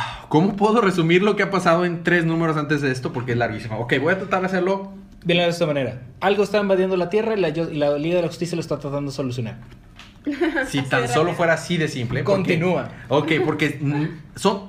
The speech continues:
Speaker 1: básicamente resumido, hay tres cosas que están pasando. Hay algo que está invadiendo la Tierra que se llama la Purga, The Purge, y que son, ah, como que naves gigantes que lanzan otras naves más pequeñas que lanzan a su vez pequeños insectos que están poseyendo a las personas.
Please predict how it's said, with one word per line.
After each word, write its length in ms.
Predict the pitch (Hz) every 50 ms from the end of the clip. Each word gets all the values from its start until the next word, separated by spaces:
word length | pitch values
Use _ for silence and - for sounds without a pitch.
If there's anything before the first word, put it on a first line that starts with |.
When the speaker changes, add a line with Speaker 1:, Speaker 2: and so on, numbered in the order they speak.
| - - - - -
Speaker 1:
básicamente 540 | 156 180 208 - 220 202 196 196 190 208
resumido, 420 | 202 185 170 151 151 160 175 175 165
hay 120 | 160 160 156
tres 180 | 160 165 165
cosas 180 | - 170 151 147
que 60 | -
están 140 | 135 131 131
pasando. 420 | 120 120 123 123 123 123 - - - - - - - - - - - - - - - - - - - - -
Hay 300 | - 151 160 180 180 185 -
algo 260 | 147 156 156 170 165
que 60 | 165
está 120 | 147 - 151
invadiendo 500 | 139 139 131 127 123 120 113 110 110 107
la 140 | 107 107
Tierra 240 | - 127 123 139 139
que 60 | 127
se 60 | 120 123
llama 240 | 107 107 113 110 - -
la 240 | 104 107 95 - -
Purga, 340 | 147 151 147 117 110 110 113
The 100 | 107 -
Purge, 540 | - 127 123 135 143 127 - - - -
y 60 | 120 117
que 120 | - 113
son, 320 | - 120 123 131 127 127 - -
ah, 220 | 113 - 104 110 107 -
como 200 | 120 113 113 -
que 80 | - 117
naves 520 | 113 120 131 139 165 196 196 - - - - - - - - - - -
gigantes 400 | - 131 139 139 139 170 165 -
que 80 | - 123
lanzan 260 | 127 135 135 147 147
otras 220 | 165 165 208 190
naves 300 | 160 160 165 170 170 160 147
más 160 | 151 156 156
pequeñas 420 | - 147 - 131 127 139 143 -
que 100 | - 127
lanzan 260 | 120 127 123 139 143 131
a 40 | 123
su 100 | 131 113
vez 260 | 120 123 123 - - - - - - - - - - - - - 107
pequeños 320 | - 120 135 143 147 143 135
insectos 360 | 120 143 131 135 - 147 143
que 60 | -
están 240 | 117 - 123 120 123
poseyendo 420 | 123 120 120 127 107 107 107 110 110
a 20 |
las 100 | 107 -
personas. 360 | - 104 - 95 92 - -